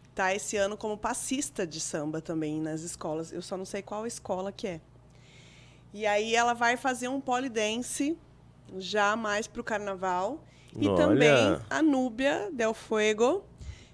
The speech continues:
Speaker 1: que, gente, a Núbia tem, assim, anos-luz de experiência. Ela vai fazer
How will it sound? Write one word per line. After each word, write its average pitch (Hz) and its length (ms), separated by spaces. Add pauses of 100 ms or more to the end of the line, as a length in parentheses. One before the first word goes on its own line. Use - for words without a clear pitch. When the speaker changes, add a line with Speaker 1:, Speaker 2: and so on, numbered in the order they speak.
(200)
Speaker 1:
que, 294 280
gente, 294 380
a 220 80
Núbia 196 640 (100)
tem, 202 260
assim, 185 460 (480)
anos-luz 233 680
de - 60
experiência. 214 800
Ela 196 200
vai 196 240
fazer 190 560